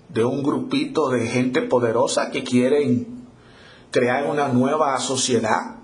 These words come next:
una sociedad que ella entiende que tiene que ser cambiada y transformada a la manera de ellos, pero que le está financiando a esos grupitos, vendiéndole una idea,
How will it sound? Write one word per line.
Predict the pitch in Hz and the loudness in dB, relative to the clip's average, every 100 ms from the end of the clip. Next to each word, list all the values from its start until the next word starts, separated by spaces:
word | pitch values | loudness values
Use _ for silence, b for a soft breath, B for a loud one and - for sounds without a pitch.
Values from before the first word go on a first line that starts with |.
| - | -2
una | 120 | 0
sociedad | 127 151 120 135 143 | 2 0 2 0 2
que | 131 | 2
ella | 127 139 | 2 2
entiende | 131 139 131 | 0 0 2
que | 131 120 | 0 0
tiene | 127 123 | 0 0
que | - 123 | 0 0
ser | - - - | 2 0 0
cambiada | 123 123 113 113 117 139 160 | -2 -2 0 2 2 2 0
y | 135 127 - - | -2 -4 -8 -4
transformada | 127 120 117 - 107 104 110 120 151 294 - - | 0 0 -2 -2 -2 0 0 2 0 -2 -4 -2
a | 110 | 0
la | 110 | 0
manera | 110 123 139 | 0 2 2
de | 110 107 | 0 -2
ellos, | 117 185 - - - - - - B B B B | -2 -2 -4 -14 -20 -20 -20 -20 B B B B
pero | - 143 | 0 2
que | 151 | 2
le | |
está | 143 156 185 202 208 196 175 180 175 | 2 2 2 0 0 0 -2 -6 -12
financiando | - 156 160 151 - 151 165 151 | -6 -2 0 0 2 2 2 2
a | 139 | 0
esos | 131 156 | 2 0
grupitos, | 156 156 127 127 127 - B B B B B B B - | 0 0 0 2 0 -2 B B B B B B B -2
vendiéndole | 113 110 123 143 151 | 0 2 2 2 2
una | 147 151 151 | 0 0 0
idea, | 156 143 131 123 120 - | 0 2 2 0 -2 -6